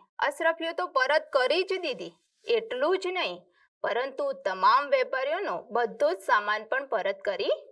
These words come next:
દીધો અને તે જ દિવસથી તેમનું પણ હૃદય પરિવર્તન થઈ ગયું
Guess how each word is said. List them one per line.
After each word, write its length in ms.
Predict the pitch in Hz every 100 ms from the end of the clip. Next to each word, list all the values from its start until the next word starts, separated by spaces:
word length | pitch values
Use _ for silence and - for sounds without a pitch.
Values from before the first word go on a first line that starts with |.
| _
દીધો 400 | 185 180 - - _ _ _ _ -
અને 320 | 294 320 165
તે 400 | - - 311 392
જ 180 | 381 285
દિવસથી 600 | 220 233 269 269 285 294 _ _ -
તેમનું 380 | 240 277 330 -
પણ 140 | - 679 587
હૃદય 220 | - -
પરિવર્તન 680 | - 240 330 208 196 196 190
થઈ 220 | - 151
ગયું 340 | - 90 -